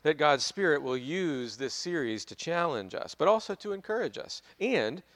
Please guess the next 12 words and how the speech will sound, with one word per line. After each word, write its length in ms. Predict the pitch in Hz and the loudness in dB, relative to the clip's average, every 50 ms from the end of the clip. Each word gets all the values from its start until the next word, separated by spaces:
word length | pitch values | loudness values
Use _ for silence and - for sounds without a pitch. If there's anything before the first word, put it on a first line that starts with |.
| _ _ _ _ | _ _ _ _
particularly 840 | - - 180 - - 330 - - 190 139 110 95 82 82 101 156 180 _ _ _ _ _ _ _ _ _ - _ _ _ _ - | -12 -10 -6 -2 -2 -2 0 0 0 2 2 0 -2 -4 -10 -10 -12 _ _ _ _ _ _ _ _ _ -20 _ _ _ _ -8
to 120 | - 170 | -6 -6
develop 680 | 143 123 160 139 123 123 165 226 254 240 196 147 135 - - | -4 -2 -4 -2 2 4 4 4 6 6 6 4 4 2 -2
in 280 | 185 202 233 240 214 | 0 2 2 2 0
us 680 | 180 - 101 107 98 95 104 151 165 - - - - - _ _ _ _ _ _ _ _ _ - | 0 0 2 4 4 4 2 0 -2 -6 -6 -6 -8 -10 _ _ _ _ _ _ _ _ _ 0
what 240 | 147 180 208 196 | 4 4 4 4
we 160 | 185 190 226 220 | 2 -4 -4 -2
just 220 | 175 214 202 - | -2 -4 -4 -2
sang 280 | - 214 214 226 226 202 | -4 -4 -6 -6 -8 -10
together, 440 | - 165 139 117 104 90 87 82 - _ _ _ _ - | -8 -4 -2 -2 0 -2 -4 -8 -10 _ _ _ _ -2
a 80 | 143 147 | -2 0
love 840 | 147 143 139 147 147 170 202 226 190 127 101 95 92 92 95 - | 0 -2 -2 -2 0 2 4 4 4 4 4 2 -2 -4 -8 -16